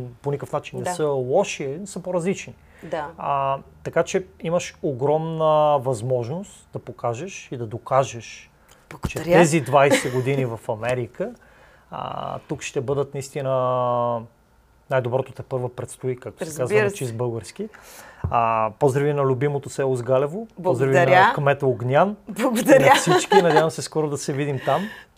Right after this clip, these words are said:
Speaker 2: Да, благодаря ти, че ме покани. За мен беше наистина голямо удоволствие.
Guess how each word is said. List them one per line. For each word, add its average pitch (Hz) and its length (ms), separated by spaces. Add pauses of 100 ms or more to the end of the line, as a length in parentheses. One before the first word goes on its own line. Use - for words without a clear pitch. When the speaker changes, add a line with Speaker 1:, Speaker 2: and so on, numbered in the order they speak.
(100)
Speaker 2:
Да, 175 260
благодаря 190 560
ти, 208 100
че 208 140
ме 180 100
покани. 190 420
За 175 120
мен 190 240
беше 196 280
наистина 202 540
голямо 226 360
удоволствие. 196 720